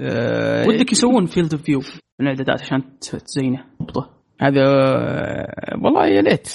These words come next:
Speaker 1: بس هذه، ه-، <laughs> اسمها هذا، هذه الاختيارات غالبًا في البي سي، ما عندنا ال-، الأشياء هذه، ولا؟
Speaker 2: <laughs> ما أدري، فيه لعبة في البلاي ستيشن فور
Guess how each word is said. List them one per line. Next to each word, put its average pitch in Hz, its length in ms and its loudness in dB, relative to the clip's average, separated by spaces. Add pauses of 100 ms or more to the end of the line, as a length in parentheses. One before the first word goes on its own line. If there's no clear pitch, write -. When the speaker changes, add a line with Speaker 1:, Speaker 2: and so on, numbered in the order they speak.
(200)
Speaker 1:
بس - 140 -4
هذه، 156 440 0
ه-، 156 300 0
<laughs> - 0 -
اسمها 165 320 0
هذا، 165 120 2
هذه 165 120 0
الاختيارات 160 400 -2
غالبًا 151 260 0
في 135 80 0
البي 131 160 -2
سي، 117 220 -6
ما 113 100 -2
عندنا 117 300 -4
ال-، 156 180 -8 (380)
الأشياء 113 300 2
هذه، 117 280 0
ولا؟ 147 300 2 (220)
Speaker 2:
<laughs> - 260 -20
ما 247 80 2
أدري، 160 240 2
فيه 190 240 2
لعبة 170 240 2
في 147 60 -4
البلاي 160 260 -2
ستيشن 165 320 0
فور 196 240 0